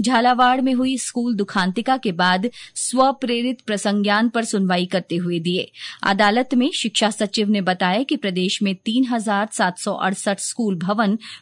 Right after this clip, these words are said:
पूरी तरह जर्जर हो चुके हैं, यहाँ नए भवन बनाए जाएंगे। इसके अलावा सैंतालीस हजार शौचालयों की मरम्मत की जरूरत है। राज्य में आज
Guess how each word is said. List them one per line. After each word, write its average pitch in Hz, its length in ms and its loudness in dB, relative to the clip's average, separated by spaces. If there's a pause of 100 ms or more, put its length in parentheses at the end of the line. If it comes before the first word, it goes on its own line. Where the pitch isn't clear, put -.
पूरी 269 260 2
तरह 226 340 0
जर्जर 190 400 0
हो 214 140 -2
चुके 247 280 -4
हैं, 240 240 2 (260)
यहाँ 233 340 2
नए 233 340 2
भवन 202 360 0
बनाए 180 340 0
जाएंगे। 220 440 -2 (100)
इसके 208 320 -2
अलावा 175 420 0 (260)
सैंतालीस 240 640 0
हजार 226 340 0
शौचालयों 208 640 0
की 208 140 -2
मरम्मत 190 440 0
की 185 180 -2
जरूरत 170 480 -4
है। 196 240 -2 (880)
राज्य 240 320 2
में 370 120 0 (140)
आज 226 360 0